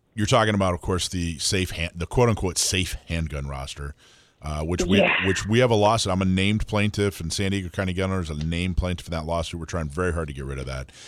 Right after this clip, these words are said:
Speaker 1: How does that affect you as a dealer?
Speaker 2: Um, well, a couple of things that it does. It, it, it creates a predatory environment for any F F L that is operating in California.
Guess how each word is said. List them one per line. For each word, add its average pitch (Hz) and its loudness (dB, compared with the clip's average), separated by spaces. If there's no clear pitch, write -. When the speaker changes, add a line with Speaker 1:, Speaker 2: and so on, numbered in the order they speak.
Speaker 1:
How 139 8
does 185 6
that 180 8
affect 135 4
you 92 4
as 78 2
a 76 -2
dealer? 71 -4
Speaker 2:
Um, 226 4
well, 233 8
a 240 4
couple 269 4
of 233 -2
things 202 6
that 180 8
it 175 4
does. 165 6
It, 165 6
it, - 6
it 214 4
creates 311 6
a 233 6
predatory 196 6
environment 165 2
for 185 2
any 190 2
F 175 2
F - 4
L 175 4
that 160 4
is 156 4
operating 170 4
in 160 2
California. - 0